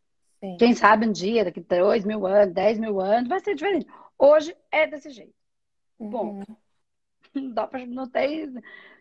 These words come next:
Speaker 2: por onde escapar.
Speaker 1: Sim.
Speaker 2: Ok.
Speaker 1: Uhum.
Speaker 2: Então, se você manifesta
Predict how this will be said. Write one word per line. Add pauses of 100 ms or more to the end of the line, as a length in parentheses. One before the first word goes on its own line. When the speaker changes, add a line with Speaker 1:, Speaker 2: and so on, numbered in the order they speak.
(220)
Speaker 2:
por
onde
escapar.
Speaker 1:
Sim. (540)
Speaker 2:
Ok.
Speaker 1:
Uhum. (300)
Speaker 2:
Então,
se
você
manifesta